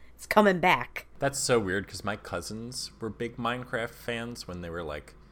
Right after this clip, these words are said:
Speaker 2: in elementary school.
Speaker 1: Mm-hmm.
Speaker 2: And then once the older one got into middle school, it became Fortnite.
Speaker 1: Mm-hmm.
Speaker 2: And so he's, him and the other one have been playing a lot of Fortnite.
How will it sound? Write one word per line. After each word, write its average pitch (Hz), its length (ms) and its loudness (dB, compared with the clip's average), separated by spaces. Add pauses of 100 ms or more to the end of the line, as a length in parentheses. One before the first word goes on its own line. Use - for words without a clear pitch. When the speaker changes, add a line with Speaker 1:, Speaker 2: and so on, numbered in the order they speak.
(240)
Speaker 2:
in 95 140 -8
elementary 87 520 -2
school. 143 460 -2
Speaker 1:
Mm-hmm. 185 480 0 (240)
Speaker 2:
And 98 180 -2
then 101 300 0 (460)
once 101 380 -2
the - 120 -6
older 92 280 -2
one 98 160 -4
got 92 180 0
into 82 220 -8
middle 90 260 -6
school, 120 760 -4 (120)
it - 140 -10
became 82 320 -10
Fortnite. 127 600 -2
Speaker 1:
Mm-hmm. - 180 -16
Speaker 2:
And 156 120 -4
so 147 160 -2
he's, 87 180 -6 (380)
him 95 260 -6
and 82 280 -8 (400)
the - 80 -10
other 85 200 -8
one 85 160 -8
have 82 160 -12
been 80 140 -10
playing 80 320 -8
a 76 40 -8
lot 78 140 -4
of - 80 -6
Fortnite. 151 540 0